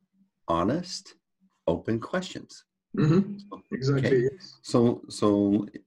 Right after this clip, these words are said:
Speaker 1: in this case, we go, "All right, Lauren, you're, tell me about the people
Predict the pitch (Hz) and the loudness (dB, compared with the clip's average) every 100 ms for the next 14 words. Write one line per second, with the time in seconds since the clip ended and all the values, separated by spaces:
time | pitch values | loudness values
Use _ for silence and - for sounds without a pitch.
0 | _ 92 95 104 - 107 - 104 95 92 | _ -2 2 0 0 -2 2 2 2 4
1 | 107 104 - - - - 95 90 117 131 | 4 4 -2 -12 -14 -4 0 0 0 -4
2 | _ _ _ _ _ _ _ _ _ - | _ _ _ _ _ _ _ _ _ -20
3 | - _ 101 90 85 82 - - _ _ | -20 _ 0 0 -2 -6 -10 -16 _ _
4 | - 120 156 120 101 - - - 113 - | -4 2 4 4 0 -2 -6 -6 -6 -6
5 | 82 80 - | -8 -8 -12